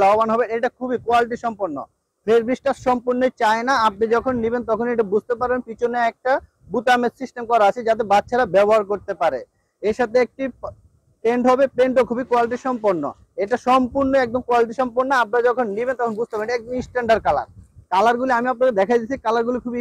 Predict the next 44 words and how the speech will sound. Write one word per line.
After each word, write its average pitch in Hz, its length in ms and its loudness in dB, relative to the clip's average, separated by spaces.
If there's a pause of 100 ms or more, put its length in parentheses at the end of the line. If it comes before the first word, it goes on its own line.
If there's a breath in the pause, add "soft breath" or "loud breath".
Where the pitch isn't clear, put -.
standard 247 300 -10
color। 254 180 0
এর 240 140 -2
price 214 280 2
হলো 277 120 2 (140)
একশো - 260 -4
পনেরো 254 280 -2
টাকা। 131 140 -4 (220)
এই 190 80 -2
যে 202 40 2 (100)
আমাদের 220 320 0
জিরো 208 240 0
মালের 233 240 2
ভিতরে 233 160 0 (100)
আরো 208 200 2
একটা - 180 -10
একদম 220 240 -8
quality 220 400 0
সম্পন্ন 233 240 -4 (220)
uncommon 226 600 -4
quality, 208 300 2 (140)
আমাদের 214 320 2
ফেব্রিকটা 226 520 -2
খুবই 226 180 -4 (100)
উন্নত 220 240 -6 (100)
মানের। 240 200 -2 (120)
আপনারা 220 320 -2
এই 233 80 2
যে 180 120 -4
দেখেন 190 240 -6
এখানে 220 220 -4
একটা 220 120 -10 (100)
কাজ 214 120 4 (100)
দেওয়া 208 220 4
আছে, 240 140 -6 (120)
তিন 220 160 -10
সাইডে 214 240 -2
তিনটা 214 280 -4
বুতামের 208 420 -2
কাজ 170 100 0 (100)
করানো 175 240 -2 (100)
আছে, - 160 -20 (380)
একদমই 247 520 2
quality 220 360 4